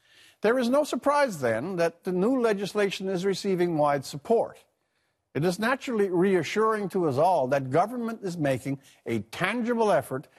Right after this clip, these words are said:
to prevent terror attacks. It is reassuring that they are regarding the threat as serious and real, and not playing the kind of word games with radical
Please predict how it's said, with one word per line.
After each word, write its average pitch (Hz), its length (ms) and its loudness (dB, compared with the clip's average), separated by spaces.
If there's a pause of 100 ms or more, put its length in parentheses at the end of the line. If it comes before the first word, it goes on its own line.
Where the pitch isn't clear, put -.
(200)
to 151 100 0
prevent 143 440 -2
terror 180 440 0
attacks. - 640 -6 (720)
It 139 120 0
is 151 140 2
reassuring 226 640 2
that 151 140 0
they 165 100 0
are 180 100 2
regarding 185 540 0
the 170 100 0
threat 196 400 -2
as 170 220 0
serious 185 580 0
and 156 240 0
real, 233 400 0 (560)
and 113 120 -2
not 190 260 -2
playing 226 320 0
the 190 80 -2
kind 190 240 0
of 147 80 0
word 175 400 2
games 135 380 -2
with 139 120 -4
radical 170 480 0